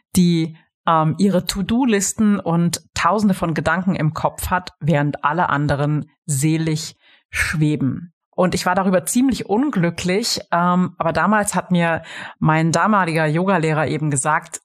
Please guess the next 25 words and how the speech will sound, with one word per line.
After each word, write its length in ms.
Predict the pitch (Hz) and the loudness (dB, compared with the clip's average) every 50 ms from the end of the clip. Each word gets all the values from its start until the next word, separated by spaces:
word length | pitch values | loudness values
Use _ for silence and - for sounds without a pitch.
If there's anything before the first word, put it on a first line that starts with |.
| _ | _
"Liebe 260 | - 170 156 170 170 190 | -4 -2 0 0 0 0
Claudia, 540 | - 185 160 160 160 180 175 165 165 160 - - - _ - - - - | 0 0 0 2 0 0 0 0 0 -2 -6 -12 -20 _ -18 -18 -16 -10
beschäftige 720 | - - 160 156 170 - - 240 262 - - - 226 190 196 | -8 -6 -2 -2 -2 0 0 0 -2 -2 -4 -2 -2 -2 0
dich 240 | 156 185 175 - - | 0 -2 -4 -4 -6
vor 320 | - - 170 - - - | -4 -2 -2 -2 0 2
allem 460 | 175 214 240 247 226 202 190 185 170 | 2 2 2 4 4 4 4 4 4
mit 260 | 165 165 160 - - | 2 0 -4 -6 -4
dem, 360 | 180 185 196 196 196 190 - - | -2 0 2 2 2 0 0 -2
was 440 | 143 139 147 151 185 185 - - - | -2 0 0 0 0 -2 -4 -6 -8
für 200 | - - 170 147 | -6 -4 -4 -2
dich 280 | 160 156 156 - - | -2 -4 -4 -4 -4
herausfordernd 1080 | 165 143 - 139 143 147 - 156 - - - - 143 131 135 127 131 131 131 123 - - | -4 -2 0 0 0 0 -2 -4 -6 -8 -4 -2 0 0 0 0 -2 -2 -2 -4 -6 -8
ist." 600 | - 82 78 - - - - - - - - _ _ _ _ - - - - - - - - - - - - _ _ | -8 -8 -8 -6 -6 -6 -8 -8 -12 -16 -20 _ _ _ _ -18 -18 -18 -18 -18 -18 -20 -20 -20 -20 -20 -20 _ _
Und 260 | - - 139 135 - | 0 0 0 2 2
das 220 | 151 147 147 - | 0 -2 0 -2
war 120 | 180 180 185 | 0 0 2
natürlich 460 | 185 170 156 - - 175 156 160 135 | 0 0 -2 -2 -2 0 0 0 0
eine 120 | 165 131 | 0 0
echte 260 | 156 151 - 185 143 - | 0 0 -2 -4 -4 -4
Challenge 480 | - - 202 185 233 254 233 180 160 | -2 0 2 2 2 2 2 0 -2
für 160 | - - 175 | -2 -2 -2
mich, 240 | 165 170 180 190 190 | 0 0 0 0 0
weil 160 | 190 175 170 | 0 0 0
das 160 | 165 175 175 - | 0 -2 0 2
hieß, 320 | - 196 214 208 - | 2 2 2 2 -2